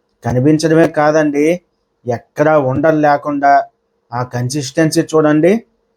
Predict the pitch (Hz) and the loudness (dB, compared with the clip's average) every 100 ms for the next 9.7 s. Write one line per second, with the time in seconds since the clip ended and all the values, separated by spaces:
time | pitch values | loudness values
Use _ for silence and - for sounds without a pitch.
0 | _ _ _ _ 123 127 127 156 156 156 | _ _ _ _ -4 -2 2 2 4 2
1 | 151 151 147 147 185 262 _ _ _ _ | 0 -2 0 2 0 -2 _ _ _ _
2 | _ 107 123 165 165 143 135 135 - _ | _ -4 2 2 2 2 2 0 -4 _
3 | _ _ 110 110 151 190 196 180 160 165 | _ _ -12 -2 2 2 2 2 2 0
4 | 160 160 - - _ 120 131 147 160 180 | 0 -2 -6 -16 _ -10 -2 0 2 0
5 | 170 147 147 151 139 131 120 120 170 _ | 0 2 4 2 0 -2 -2 0 -2 _
6 | _ _ _ _ 110 127 - 151 143 147 | _ _ _ _ -8 -8 -2 0 2 0
7 | 143 170 160 156 147 131 131 143 _ _ | 0 2 2 0 -4 -2 -2 -4 _ _
8 | _ _ _ _ 123 131 143 139 139 139 | _ _ _ _ 2 2 2 2 0 -2
9 | 151 165 165 165 _ 131 127 | 0 2 2 0 _ -10 -6